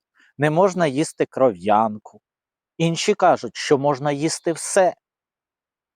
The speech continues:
Дивіться на Слово Боже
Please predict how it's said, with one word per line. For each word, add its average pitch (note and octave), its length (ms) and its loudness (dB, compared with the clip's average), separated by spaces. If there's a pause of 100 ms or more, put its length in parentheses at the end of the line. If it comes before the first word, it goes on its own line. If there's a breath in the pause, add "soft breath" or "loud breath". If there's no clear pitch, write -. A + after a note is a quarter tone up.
(1120)
Дивіться C#3+ 880 -2 (140)
на C#3+ 160 0
Слово F#3+ 480 4
Боже D#3 520 2